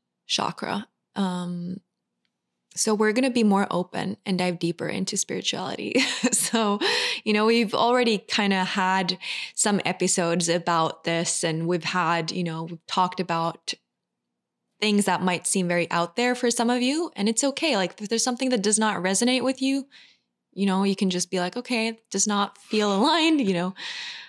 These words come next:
Um, but that's, at least to me, it's just like, it's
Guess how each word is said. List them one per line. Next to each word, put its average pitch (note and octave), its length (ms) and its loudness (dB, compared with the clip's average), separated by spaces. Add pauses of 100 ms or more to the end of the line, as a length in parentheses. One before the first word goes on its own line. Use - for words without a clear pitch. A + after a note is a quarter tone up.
(100)
Um, F#3+ 420 0 (260)
but - 380 -2 (120)
that's, G#3+ 720 0 (1200)
at G#3+ 120 0
least A#3 300 4
to A#3 60 2
me, A3 380 4
it's E3+ 200 0
just F#3+ 220 0
like, E3 400 -2 (2500)
it's - 420 0